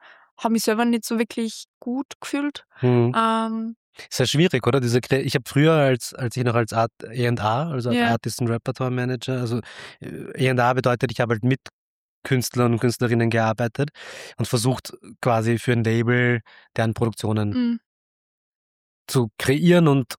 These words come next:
Speaker 2: zu releasen, das Ganze, wie ein Produkt quasi für jetzt die, die zuhören und nicht wissen, was ein A and R macht. Und ich hab ziemlich viel gestresst. Ich hab immer gestresst, „Hey, du musst jetzt einen neuen Song fertig schreiben, du musst jetzt eine neue Skizze machen.
Speaker 1: Mhm.
Speaker 2: Was ist los? Jetzt, äh, äh, schicken wir dich halt da auf ein Camp
Speaker 1: Ach,
Speaker 2: und das
Speaker 1: oh
Speaker 2: und
Speaker 1: Gott.
Speaker 2: das.“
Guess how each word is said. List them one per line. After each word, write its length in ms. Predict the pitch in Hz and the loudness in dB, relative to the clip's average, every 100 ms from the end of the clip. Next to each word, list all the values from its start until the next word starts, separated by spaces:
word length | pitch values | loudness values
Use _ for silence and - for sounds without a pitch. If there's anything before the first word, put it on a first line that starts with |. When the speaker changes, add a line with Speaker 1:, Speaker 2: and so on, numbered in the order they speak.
| _ | _
Speaker 2:
zu 140 | - | 2
releasen, 480 | 120 113 117 110 107 | 2 4 2 0 -2
das 120 | 98 | 0
Ganze, 360 | - 104 110 104 | 0 0 0 2
wie 80 | 123 | 2
ein 100 | 113 | 2
Produkt 380 | 120 113 - | 0 0 -2
quasi 340 | - 98 95 101 | -2 0 2 0
für 140 | - | 0
jetzt 260 | 104 107 - | 0 0 0
die, 80 | 107 | 0
die 120 | 107 | 2
zuhören 300 | - 113 110 | 4 4 4
und 40 | 107 | 2
nicht 160 | 101 | 2
wissen, 240 | 107 - 104 | -2 0 0
was 80 | |
ein 80 | 107 | 0
A 100 | 107 | -2
and 100 | 110 | -2
R 140 | - - | -2 -4
macht. 220 | 107 - - - - | -8 -10 -12 -12 0
Und 100 | 113 | 2
ich 100 | 101 | 2
hab 80 | - - | -2 -6
ziemlich 380 | - 120 104 - _ | 2 2 2 -4 _
viel 240 | - 104 95 | -4 -2 -2
gestresst. 480 | - - 90 - 110 | -4 -2 -2 -2 -4
Ich 120 | - | -2
hab 100 | 117 | 2
immer 160 | 117 | 2
gestresst, 340 | 104 - - - | 2 -4 -6 -4
„Hey, 80 | 120 | -2
du 80 | 110 | 2
musst 260 | 113 - | 0 0
jetzt 140 | 110 123 | 0 2
einen 100 | 127 | 2
neuen 180 | 135 | 2
Song 240 | - 127 127 | 2 0 2
fertig 300 | 123 - 110 | -2 -2 -6
schreiben, 340 | - 113 117 | 0 0 0
du 80 | 117 | 0
musst 180 | 120 120 | 0 0
jetzt 120 | 120 | 0
eine 120 | 123 | 2
neue 180 | 123 135 | 4 2
Skizze 360 | - 123 - 117 | 0 -6 -2 -2
machen. 400 | 113 - 117 117 | -2 -2 -4 -2
Speaker 1:
Mhm. 220 | 110 220 | -4 -2
Speaker 2:
Was 180 | 120 120 | 0 2
ist 140 | 156 | 4
los? 320 | 127 120 120 - | 4 2 2 -2
Jetzt, 300 | 117 - 135 | -6 -2 0
äh, 320 | 123 123 123 - - - - | 2 0 -2 -8 -18 -20 -10
äh, 180 | 131 131 | -8 -2
schicken 220 | 139 143 | 0 2
wir 80 | 135 | 2
dich 120 | 143 | 0
halt 140 | 139 | 2
da 140 | 120 120 | 2 2
auf 80 | |
ein 120 | 123 123 | 2 0
Camp 280 | 120 117 | 0 0
Speaker 1:
Ach, 60 | 123 | 0
Speaker 2:
und 100 | 123 | 2
das 200 | 117 113 | 2 2
Speaker 1:
oh 40 | 107 | 0
Speaker 2:
und 80 | |
Speaker 1:
Gott. 100 | 113 | 0
Speaker 2:
das.“ 140 | 117 | 0